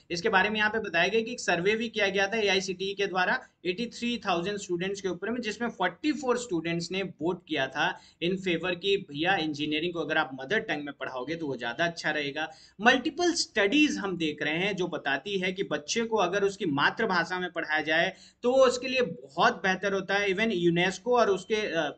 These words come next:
अलावा और भी कुछ organization जो हैं उन्होंने भी जब study किया तो उन्होंने पाया कि सेल्फ एस्टीम को बढ़ाने के लिए, सेल्फ आइडेंटिटी को बढ़ाने के लिए, overall development को बढ़ाने के लिए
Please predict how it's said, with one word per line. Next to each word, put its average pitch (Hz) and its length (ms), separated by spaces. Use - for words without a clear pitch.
अलावा 165 320
और 175 340
भी 269 100
कुछ 233 220
organization 170 720
जो 165 240
हैं 170 240
उन्होंने 240 340
भी 240 120
जब 208 180
study 165 360
किया 170 280
तो 170 140
उन्होंने 165 300
पाया 147 500
कि 220 120
सेल्फ 214 440
एस्टीम 240 380
को - 120
बढ़ाने 156 400
के 147 120
लिए, 147 100
सेल्फ 202 300
आइडेंटिटी 160 640
को 233 160
बढ़ाने 135 380
के 139 120
लिए, 160 180
overall 208 580
development 156 640
को 202 100
बढ़ाने 135 420
के 131 140
लिए 151 420